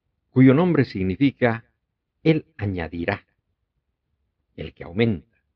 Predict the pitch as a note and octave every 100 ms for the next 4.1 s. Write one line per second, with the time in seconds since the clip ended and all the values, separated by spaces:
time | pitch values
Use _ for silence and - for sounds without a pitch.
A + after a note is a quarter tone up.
0 | _ _ - G2 - G2+ F#2+ - F#2 B2
1 | D3 - - _ _ _ _ _ _ _
2 | _ _ _ _ _ _ _ - C3 E3
3 | F3+ F#3 D4 C#4 D3 C#3+ C#3+ D#3+ C#3+ D#3